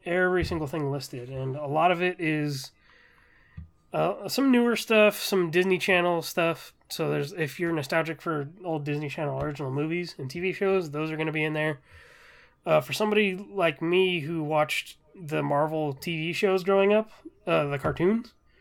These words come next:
like, that's what introduced me to Marvel, uh, to Marvel Comics. And so all of those are gonna be there. Apparently, the show Gargoyles is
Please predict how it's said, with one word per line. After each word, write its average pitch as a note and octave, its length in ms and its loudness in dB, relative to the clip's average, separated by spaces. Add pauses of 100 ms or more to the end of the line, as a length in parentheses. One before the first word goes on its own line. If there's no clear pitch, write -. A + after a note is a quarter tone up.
(360)
like, C#3+ 140 -4
that's F#3+ 220 2
what F#3+ 140 0
introduced D#3+ 380 -4
me D3+ 100 0
to C#3 80 -2
Marvel, C3+ 380 -2 (200)
uh, C3+ 180 -4
to C#3+ 160 -6
Marvel C3+ 260 -2
Comics. C3+ 400 -12
And C#3+ 180 -2
so D3 340 0
all F3 240 4
of F3 100 2
those F3+ 220 4
are E3+ 60 0
gonna D#3 160 2
be C#3+ 100 0
there. C3+ 280 -2 (640)
Apparently, F#3 520 6
the D#3+ 100 2
show F3+ 220 4
Gargoyles E3 680 6
is C#3 160 -2